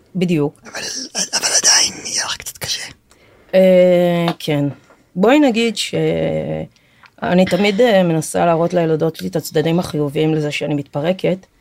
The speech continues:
Speaker 1: אז אני כל פעם אומרת להם, "תראו איזה מגניב, בזכות זה שיש לי כיסא גלגלים, אנחנו חוסכות את כל התורים."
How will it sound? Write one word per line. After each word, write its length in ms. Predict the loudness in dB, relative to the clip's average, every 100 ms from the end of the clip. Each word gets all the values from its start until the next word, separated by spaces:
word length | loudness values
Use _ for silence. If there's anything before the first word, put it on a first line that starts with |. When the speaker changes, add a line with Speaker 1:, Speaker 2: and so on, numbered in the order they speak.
| _ _ _ _
Speaker 1:
אז 120 | -2
אני 140 | 0 2
כל 120 | 0
פעם 140 | 2
אומרת 200 | 2 2
להם, 140 | 0 0
"תראו 240 | 0 0
איזה 320 | 0 -4 0
מגניב, 680 | 2 2 2 2 4 4 0
בזכות 360 | -4 0 0 4
זה 100 | 4
שיש 180 | 4 2
לי 120 | -2
כיסא 280 | -4 2 4
גלגלים, 520 | 6 6 6 6 6
אנחנו 280 | 2 0 -4
חוסכות 440 | -6 -12 2 2
את 120 | 2
כל 180 | 0 0
התורים." 360 | 0 -2 -4